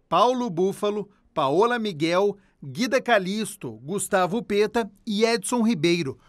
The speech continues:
para que a proposta fosse rejeitada. Na ocasião,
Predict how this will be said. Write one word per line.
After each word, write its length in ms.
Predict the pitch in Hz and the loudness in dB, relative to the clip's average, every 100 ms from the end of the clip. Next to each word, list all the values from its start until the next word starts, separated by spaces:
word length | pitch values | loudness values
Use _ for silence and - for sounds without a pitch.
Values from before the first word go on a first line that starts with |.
| _ | _
para 220 | - 127 147 | -6 -4 -2
que 120 | 170 | -2
a 60 | |
proposta 760 | 160 175 135 151 175 190 - 190 | -2 -2 -2 0 0 0 -4 -4
fosse 480 | - 160 185 185 185 | -2 -2 -2 -2 -4
rejeitada. 1000 | 131 185 202 190 185 190 117 117 117 110 _ _ _ _ _ | 0 0 0 0 -2 -4 -6 -6 -10 -16 _ _ _ _ _
Na 380 | 240 240 220 190 | -2 2 4 6
ocasião, 800 | 190 190 208 185 247 226 220 | 4 4 2 2 2 2 2